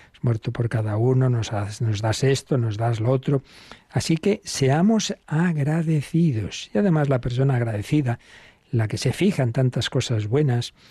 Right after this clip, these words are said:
la que da gracias a Dios y a tantas personas de las que recibimos casi todo lo que somos y tenemos, esa persona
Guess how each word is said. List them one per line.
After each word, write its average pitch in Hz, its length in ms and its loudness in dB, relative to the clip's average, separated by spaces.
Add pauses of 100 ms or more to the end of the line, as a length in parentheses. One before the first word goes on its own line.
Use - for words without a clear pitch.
(320)
la 113 240 -2
que 113 300 -2
da 107 180 0
gracias 120 640 0
a 85 80 -6
Dios 117 320 0
y 120 40 -2
a 107 100 -2
tantas 127 460 0
personas 120 640 -2
de 120 120 -4
las 110 180 -2
que 131 140 -2
recibimos 120 720 0
casi - 340 0
todo 127 240 0
lo 107 140 -4
que 110 160 -6
somos - 400 0
y 151 40 0
tenemos, 165 440 2 (340)
esa 214 160 -2
persona 151 460 2